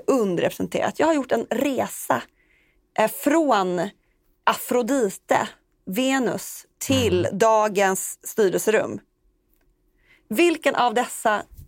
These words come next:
Speaker 1: spaningar talar till ditt hjärta, Hugo?
Speaker 2: Ja, men, eh, ja, då var ju rätt roliga båda två.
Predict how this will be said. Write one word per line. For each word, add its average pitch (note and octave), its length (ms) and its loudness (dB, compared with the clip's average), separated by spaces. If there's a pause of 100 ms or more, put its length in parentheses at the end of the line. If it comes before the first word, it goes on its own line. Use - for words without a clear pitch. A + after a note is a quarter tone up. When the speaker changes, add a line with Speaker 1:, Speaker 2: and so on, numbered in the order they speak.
(120)
Speaker 1:
spaningar G3+ 500 0
talar F3+ 420 0 (200)
till F3+ 320 -4
ditt - 300 -10
hjärta, F3 280 -8 (120)
Hugo? - 220 -10 (1400)
Speaker 2:
Ja, F3 160 -6
men, C#3 340 0
eh, D3 460 0 (960)
ja, A#2+ 80 2
då A2+ 80 0
var D#3 100 2
ju G3 60 2
rätt B2+ 140 2
roliga C3+ 340 2
båda A#2+ 220 2
två. B2+ 300 0